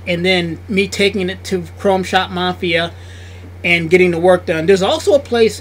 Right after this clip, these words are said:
in Pennsylvania, uh, in Lancaster. I can't remember the name of the place, but they do good work too, so I may do the work there.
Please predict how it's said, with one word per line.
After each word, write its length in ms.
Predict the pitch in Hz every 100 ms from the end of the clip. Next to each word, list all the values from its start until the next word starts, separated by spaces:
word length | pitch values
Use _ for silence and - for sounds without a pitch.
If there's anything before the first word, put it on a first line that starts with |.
| -
in 360 | 196 196 185 175
Pennsylvania, 960 | 208 208 196 170 220 269 165 147 143 - - - - - -
uh, 280 | 208 208 180 196
in 180 | 180
Lancaster. 560 | 180 247 247 180 160 -
I 80 | 170
can't 220 | 254 262
remember 240 | 254 247
the 80 | 233
name 200 | 226 247
of 80 | 170
the 80 | -
place, 360 | 170 160 151 - - - - - - - 151
but 300 | 190 190 165
they 160 | 240
do 200 | 262 240
good 200 | 185 208
work 300 | 190 196 190
too, 160 | - 240
so 120 | -
I 80 | 214
may 200 | 277 311
do 260 | 220 214 214
the 80 |
work 260 | 180 175 -
there. 320 | 190 151 127